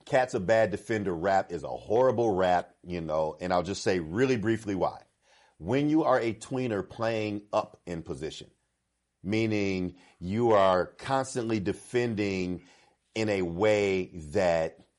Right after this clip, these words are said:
is not, um, best suited for your body type, you're going to look bad.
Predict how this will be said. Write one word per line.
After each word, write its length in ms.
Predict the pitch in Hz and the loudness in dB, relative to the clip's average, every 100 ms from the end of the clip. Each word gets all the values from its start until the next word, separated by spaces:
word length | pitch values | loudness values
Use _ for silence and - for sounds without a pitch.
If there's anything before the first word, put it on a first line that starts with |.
| - | -6
is 220 | 92 95 | -4 -4
not, 680 | 92 98 90 92 - - - _ _ _ _ _ - | -4 -2 0 0 -2 -16 -20 _ _ _ _ _ -6
um, 500 | 82 78 73 71 69 _ _ _ _ _ _ _ _ - | -4 -4 -6 -10 -16 _ _ _ _ _ _ _ _ -14
best 440 | 78 120 113 - | 0 2 2 -2
suited 340 | 135 117 101 | -4 -2 -2
for 260 | 95 - 95 | -4 -6 -4
your 160 | 90 78 | -2 -4
body 400 | 67 85 76 71 | 0 0 0 -4
type, 380 | - - _ _ _ _ _ _ _ _ _ | -12 -12 _ _ _ _ _ _ _ _ _
you're 140 | 92 | -6
going 260 | 85 95 90 | -6 -6 -8
to 100 | - | -8
look 200 | 78 73 | -8 -8
bad. 340 | 67 65 58 | -8 -10 -12